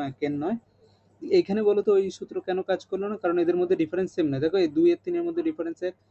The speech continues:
তিন আর পাঁচের মধ্যে ডিফারেন্স দুই, এইখানে দুই আছে, আবার এখানে চার ডিফারেন্স। যেহেতু ডিফারেন্স সেম নেই, সেজন্য আগের যে সূত্র, এগুলো আমরা কাজে লাগাতে পারলাম না। যে আগে যেগুলো শিখেছিলাম, ফার্স্ট সংখ্যা, লাস্ট সংখ্যা by টু যোগ করে বা মিডল সংখ্যাটা হবে, এগুলো আমরা কাজ করতে পারলাম না।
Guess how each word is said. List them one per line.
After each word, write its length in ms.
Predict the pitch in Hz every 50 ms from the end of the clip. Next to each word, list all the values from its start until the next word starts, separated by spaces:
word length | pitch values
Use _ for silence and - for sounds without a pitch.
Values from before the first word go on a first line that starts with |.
| - _ _ _ _ _ -
তিন 100 | 170 165 165
আর 100 | 165 160
পাঁচের 260 | 156 170 165 - 175 170
মধ্যে 140 | 170 160 160
ডিফারেন্স 320 | 156 160 156 165 165 160 151
দুই, 220 | 147 156 160 170 175 170 170 143
এইখানে 260 | 139 139 - 160 165 165
দুই 220 | 156 160 165 170 170 165
আছে, 120 | 156 160 170
আবার 140 | 156 139 147
এখানে 220 | 147 147 151 160 160
চার 180 | - - 151 147
ডিফারেন্স। 380 | 143 156 156 - 165 160 165 - _ - 165 151 139
যেহেতু 200 | 147 165 190 208 220
ডিফারেন্স 380 | 175 175 - - 202 214 202 - -
সেম 120 | 202 196 196 202
নেই, 80 | 220
সেজন্য 320 | 226 - 160 147 160 165 175 165
আগের 280 | 147 143 - 160 160 156
যে 60 | - -
সূত্র, 260 | - - 320 - - - 170
এগুলো 160 | 156 147 151 147
আমরা 160 | 147 156 180 - -
কাজে 160 | 139 127 135
লাগাতে 300 | 127 131 139 - - 220 240 233 _ _ _ _ _ -
পারলাম 240 | 147 135 135 135 131
না। 80 | 127 127 127 135
যে 60 | 147
আগে 200 | 139 135 139 147 156
যেগুলো 260 | 147 151 143 151 156
শিখেছিলাম, 420 | 151 - 151 143 151 139 151 143 139 135
ফার্স্ট 180 | 151 139 - -
সংখ্যা, 220 | 156 147 143 151
লাস্ট 180 | 143 143 135 - -
সংখ্যা 220 | 143 143 131 147 139
by 100 | 139 139 135 -
টু 100 | - 139 135 131 131
যোগ 120 | 135 127 - -
করে 180 | 143 135 135 131 131 _ _ _ _ _ -
বা 60 | 156
মিডল 280 | 147 143 139 139 151 147
সংখ্যাটা 360 | 135 - 151 135 - 131 135 139
হবে, 140 | 139 135 151 151
এগুলো 160 | 143 139 147
আমরা 140 | 147 147 - - -
কাজ 100 | 123 - - _ _ _
করতে 200 | - - - -
পারলাম 340 | - 127 117 117 120 120 120 120
না। 60 | 123